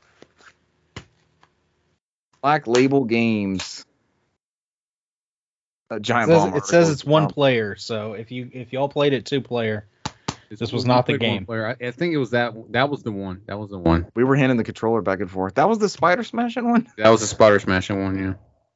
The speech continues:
Speaker 1: All right, what do we got? They made The Thing for Xbox and P S two. That was a good ass game.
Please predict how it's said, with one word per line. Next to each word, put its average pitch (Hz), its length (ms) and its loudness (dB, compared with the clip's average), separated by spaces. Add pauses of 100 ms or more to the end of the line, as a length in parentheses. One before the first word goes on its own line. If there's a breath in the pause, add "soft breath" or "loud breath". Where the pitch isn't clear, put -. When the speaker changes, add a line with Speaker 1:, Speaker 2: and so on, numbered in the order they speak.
(1300)
Speaker 1:
All 113 80 -4
right, 104 180 2
what 104 120 -2
do 110 80 -2
we 101 100 -4
got? 95 260 0
They 117 120 2
made 135 160 4
The 170 80 2
Thing 147 580 0
for 113 220 2
Xbox 113 420 0
and 107 80 -2
P 110 160 0
S 107 100 0
two. 117 200 0
That 123 100 2
was 147 120 0
a 120 40 -2
good 104 140 2
ass 98 180 2
game. 104 340 -4